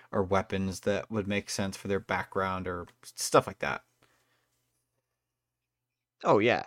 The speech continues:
Speaker 2: exactly. Um, how about, how about this homebrew rule that everyone uses that a lot of people actually believe is in,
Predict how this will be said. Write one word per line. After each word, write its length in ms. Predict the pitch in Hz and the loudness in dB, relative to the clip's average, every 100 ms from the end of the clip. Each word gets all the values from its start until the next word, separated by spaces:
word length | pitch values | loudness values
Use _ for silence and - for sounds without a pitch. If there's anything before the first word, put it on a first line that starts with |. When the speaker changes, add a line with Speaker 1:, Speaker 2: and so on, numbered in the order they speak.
| - | -8
Speaker 2:
exactly. 840 | - 95 95 113 135 - - 98 - _ _ _ _ _ _ _ _ - | -10 -6 -2 -2 -2 -8 -12 -12 -14 _ _ _ _ _ _ _ _ 4
Um, 600 | 131 120 110 95 101 - _ _ _ _ | 6 6 4 0 -6 -14 _ _ _ _
how 100 | 139 | 2
about, 260 | 165 185 127 | 8 8 8
how 60 | 160 | 4
about 220 | 185 120 | 2 4
this 300 | 113 - - - | -2 -2 -6 -6
homebrew 460 | 135 120 104 113 | -2 0 0 -2
rule 380 | 101 107 101 101 | -2 0 2 2
that 240 | 110 90 - _ - | 0 -4 -6 _ -4
everyone 760 | 123 131 123 110 101 95 92 | 0 2 2 0 0 -4 -6
uses 760 | 101 113 104 76 71 113 139 - _ | -4 -4 -4 -8 -10 -8 -8 -12 _
that 280 | 110 104 - | -2 -2 -4
a 80 | - | -2
lot 180 | 120 185 | 2 2
of 80 | 190 | 0
people 240 | 196 160 | -2 2
actually 440 | 131 147 135 104 82 - 135 | 0 0 -4 -6 -10 -14 -6
believe 600 | 131 107 123 131 104 98 | 0 0 0 0 -2 -4
is 160 | 110 113 | -4 -4
in, 300 | 107 101 | -6 -6